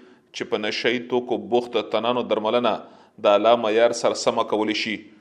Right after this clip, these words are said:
خو ولې د خلکو د مالي ستونزو له امله د دوی مرکز هم د مالي ستونزو سره مخ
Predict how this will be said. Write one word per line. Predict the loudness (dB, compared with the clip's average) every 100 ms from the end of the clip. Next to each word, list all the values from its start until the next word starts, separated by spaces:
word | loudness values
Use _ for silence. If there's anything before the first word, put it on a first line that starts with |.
| _ -12
خو | -4
ولې | -2 0 0
د | 2
خلکو | 0 0 0
د | 0
مالي | 2 0 -2
ستونزو | -6 -2 2
له | 2
امله | 4 4 4 0 -18 -20 -8
د | -6 -2
دوی | -2 0
مرکز | -2 2 0 2 -2 -4
هم | -4 0
د | 0 2
مالي | 0 -2
ستونزو | -6 -6 -2
سره | 2 2
مخ | 0